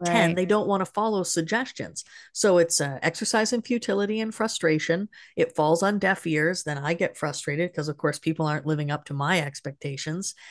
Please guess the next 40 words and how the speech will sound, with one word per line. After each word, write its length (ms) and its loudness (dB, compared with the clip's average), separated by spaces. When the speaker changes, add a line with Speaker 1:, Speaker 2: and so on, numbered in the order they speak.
Speaker 1:
And 440 0
the 120 2
root 320 2
of 140 0
my 320 0
character 420 -2
defect 520 -4
was 380 2
I 80 -6
saw 240 -2
myself 420 -2
as 100 -6
a 60 -12
fixer, 500 -2
which 220 -6
means 500 0
I 60 -6
saw 260 2
myself 460 0
as 140 -4
having 260 -4
some 260 0
sort 240 0
of 140 -12
control, 580 0
which 200 -4
goes 220 2
against 420 -2
step 280 -4
one 180 -4
and 120 -6
being 80 -2
Speaker 2:
Right. 300 4
Speaker 1:
powerless. 460 -12
So 160 -2
I'm 160 -6
glad 240 -4
you 80 -4
mentioned 400 -6
that. 180 -14